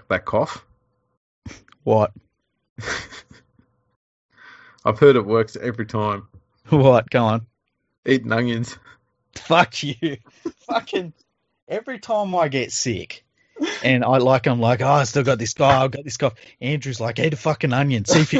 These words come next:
Speaker 2: can taste something." It's like, fuck off. I told Andrew the other day, one of my friends actually got, they actually did get covid nineteen. First thing he says, "Tell him to eat an onion." It's like,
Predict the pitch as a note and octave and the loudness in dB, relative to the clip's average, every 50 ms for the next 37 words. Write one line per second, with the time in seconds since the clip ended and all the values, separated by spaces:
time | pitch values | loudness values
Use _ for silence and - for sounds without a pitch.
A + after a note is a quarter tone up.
0 | - - - - A#2+ B2 B2+ - - B2 A2 - F#2 G2 - _ _ _ _ _ | 0 0 0 -2 -2 -2 -2 -2 -2 -2 -4 -4 -8 -16 -18 _ _ _ _ _
1 | _ - - - E3+ - A#3 - C#4 B3 - - - - - A4+ F#4+ - - - | _ -12 -10 -8 -2 -2 -2 -4 -4 -12 -12 -10 -6 -4 -4 -4 -4 -6 -10 -12
2 | _ _ _ - - - F3 - B3+ A3 G3+ F3 E3 E3 E3 D#3 F3 D#3+ C3+ B2 | _ _ _ -20 -18 -14 -8 -4 -2 -2 -2 -2 -2 -4 -4 -4 -6 -6 -6 -4
3 | B2 A#2+ A#2 A2+ G#2 A2+ A#2+ C3 D3 C#3 B2+ A#2 A2+ G2+ G2 F#2+ F#2+ - A#2 A2+ | -4 -4 -4 -4 -2 -2 -2 0 0 -2 -2 -4 -6 -6 -8 -10 -8 -4 -2 0
4 | B2+ C#3+ B2+ A#2+ A2 - - - - - - - G#2 A2 G#2+ - - A2+ G#2+ G#2 | 0 0 -2 -2 -4 -8 -14 -18 -20 -10 -4 0 0 0 0 -2 -4 -4 -4 -4
5 | G2+ A2 G#2+ G2+ - _ _ - - _ _ - - G#2+ G#2+ A2 B2+ - - - | -2 -2 -2 -2 -4 _ _ -20 -20 _ _ -2 0 0 2 2 2 2 2 0
6 | A2+ C#3+ C#3 - - C3+ A#2+ A2+ G#2+ B2+ A#2+ A#2 G#2+ A#2+ A#2+ A#2 A#2 - B2 A#2+ | -2 -2 -2 -2 -4 -4 -4 -4 -2 -2 -2 0 2 2 0 0 2 0 0 0
7 | A2+ A2 G#2+ A2 A2 G#2+ G#2+ G2+ - C#3+ C3 A#2+ A2 - - C#3 C3+ - - D3 | 0 -2 -4 -6 -4 -4 -4 -2 0 0 -2 -2 -2 -4 -4 -4 -4 -4 -4 -4
8 | B2 A2+ A2 - C#3 A#2+ A2 - - - - _ _ - D#3 D#3+ F3 F3 - - | -4 -4 -2 0 0 0 0 -2 -10 -20 -20 _ _ -2 0 0 0 2 2 0
9 | - - C3+ C3+ C3 A#2 A2 C3+ D3 C#3 A#2 G2 F#2 F#2+ _ _ _ _ _ _ | 0 0 -2 -2 -2 0 0 2 2 2 0 0 -4 -10 _ _ _ _ _ _
10 | - - A#2 A#2 A2+ | -12 -8 -8 -8 -10